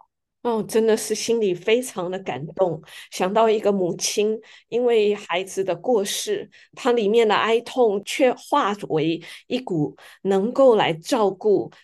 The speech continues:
这些弱小的、瞎眼的女童的一个心愿，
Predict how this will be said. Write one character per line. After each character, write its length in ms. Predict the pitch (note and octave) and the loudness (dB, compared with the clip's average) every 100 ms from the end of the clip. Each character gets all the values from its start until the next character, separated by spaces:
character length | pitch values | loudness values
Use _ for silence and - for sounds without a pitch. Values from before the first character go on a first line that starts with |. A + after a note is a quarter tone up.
| - | -4
这 140 | A3+ | -2
些 520 | A3+ - A3+ G#3+ - _ | -2 -2 0 0 -2 _
弱 300 | A3 C4+ A#3+ | -6 2 2
小 380 | G3 - - - | 2 -4 -4 -4
的、 340 | F#3 - - _ | -2 -4 -6 _
瞎 460 | - - A#3+ A3+ B3 | -12 -4 -2 -2 -2
眼 280 | F#3+ G#2 G2+ | -2 -6 -4
的 120 | F3+ | -4
女 220 | G3 E3 | -4 -6
童 340 | C3 - D3 F#3 | -8 -8 -6 -2
的 180 | F3+ F#3 | -4 -4
一 80 | - | -8
个 100 | F#3 | -8
心 380 | G3+ - G#3+ A3 | -6 -4 -2 0
愿， 260 | A3 D3+ | 0 -2